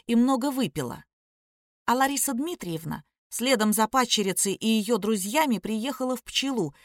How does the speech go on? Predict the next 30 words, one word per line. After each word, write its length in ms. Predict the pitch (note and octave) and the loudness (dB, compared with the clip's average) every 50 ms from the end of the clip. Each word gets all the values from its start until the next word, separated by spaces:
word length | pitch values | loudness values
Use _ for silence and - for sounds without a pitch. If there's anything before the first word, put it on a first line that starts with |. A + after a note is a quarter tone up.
| _ _ - | _ _ -6
Сделать 420 | A#3+ G#3+ A3 D4+ C#4 B3+ B3 - | -4 -2 0 2 2 2 2 2
это 160 | C4+ B3 C4 | 0 0 0
было 160 | B3 B3+ C4+ C4+ | 0 0 0 0
нетрудно, 540 | C4+ C4+ D4 - - F4 E4+ C#4+ F#3 G3 G3 | 0 0 -2 -2 -2 -2 -2 0 -2 -2 0
там 200 | - A#3+ A#3+ A3+ | 2 2 2 2
по 100 | B3 B3 | 0 -2
вечерам 460 | A#3+ A#3+ - - C#4 C#4+ C#4+ B3+ A3+ | -2 -2 -4 -2 0 0 2 2 2
очень 280 | A#3 A#3 - A3+ A3 A3 | 2 0 0 -2 0 0
многолюдно. 760 | A3+ A3+ A#3 A#3 B3+ C#4 C4+ B3 F#3+ D3+ - - C3+ - - _ _ _ _ _ _ _ _ _ _ _ | 0 0 0 0 0 0 0 -2 -4 -4 -6 -8 -10 -10 -12 _ _ _ _ _ _ _ _ _ _ _
Она 260 | - A#3 A#3 B3 A#3+ | 0 2 4 4 4
выжидала, 800 | A3+ B3 B3+ A3+ C4+ D#4 C4 A#3+ A#3+ G3+ E3 C#3 - C#3+ D3 - _ _ _ _ _ _ - | 4 2 2 0 0 -2 0 0 2 2 0 0 -4 -8 -14 -16 _ _ _ _ _ _ -6
наблюдала. 800 | A#3+ C#4 C#4 D4+ E4+ F#4 C#4+ C#4+ B3 F#3+ D#3+ C#3 C#3+ - - _ _ _ _ _ _ _ _ _ _ _ _ | -4 -4 0 0 0 0 2 0 0 0 0 -4 -6 -10 -14 _ _ _ _ _ _ _ _ _ _ _ _
После 280 | - D#4+ E4+ - D#4 D4 | -6 -4 -2 0 2 2
одиннадцати, 680 | C4+ A3+ G#3+ A3+ A3 G#3+ A3 - - A3+ - - A#3 - _ _ _ _ _ | 2 2 2 0 0 0 -2 -4 -6 -8 -8 -12 -12 -14 _ _ _ _ _
основательно 680 | - G3 - - A3 A3+ A#3+ D4 D#4+ - D4 B3+ A3+ G#3+ | -2 -2 0 2 2 4 4 4 2 2 0 0 0 0
подвыпив, 640 | - - G3+ F3 E3 D#3+ F3+ F#3+ - - E4+ - - | 0 -2 -2 -2 -2 -2 -2 -2 -2 -4 -6 -8 -4
компания 540 | - C4 A#3 G#3+ - D4 E4 E4+ E4+ E4 D#4 | 0 0 0 2 2 0 0 0 -2 -2 0
отправилась 720 | - A3 A3 _ - C#4 C#4+ D#4+ D4 C#4+ C4+ A#3 - - | 0 -2 -2 _ 0 2 2 2 2 0 -2 -2 0 0
на 100 | A3 G#3+ | 0 0
машине 480 | G#3+ G#3+ F#3+ - - D4+ D#4 D4+ B3+ | 0 0 -2 -4 -4 -4 -2 -2 -2
Славина 500 | A#3 - A3+ A#3 C4 D4 C4+ C#4 C#4 C4+ | -2 0 2 2 2 2 2 0 -2 -2
к 80 | - - | -2 -2
Александровке, 920 | C4+ C4+ C#4+ - - - - C4 A3+ F#3+ D#3 - D3+ C#3 - - D#3 C#3+ - - - - - | -2 -4 -4 -4 -4 -2 0 0 0 0 -2 -6 -8 -8 -8 -8 -8 -8 -10 -14 -14 -4 0
намереваясь 600 | G#3 A3+ A3+ A#3 A#3+ A#3+ A#3+ B3 A#3+ A3+ A3 - | 2 4 6 6 4 4 4 4 4 4 2 0
спуститься 540 | - - C4 A#3 - - D4+ A#3 - A#3+ | -2 -4 -4 -4 -4 -4 -2 -2 0 0
в 40 | A3 | 0
эту 180 | A#3 A3 - A3+ | 0 -2 0 0
волшебную 600 | A#3 A#3 B3 - - B3+ A#3 F#3+ F#3+ G3+ G3+ G3+ | 0 0 0 0 -2 -2 -2 0 0 -2 -2 0
Вальпургиеву 760 | G#3 A3 A3 A3 - A#3+ A3+ F#3+ E3 G3+ G#3 G#3 F#3+ G#3 A#3 | 0 0 0 0 -2 -2 -4 -2 -2 -2 -2 0 0 0 0
ночь 320 | B3+ E4 F#4 F4+ - - | 0 0 -2 -2 -4 -8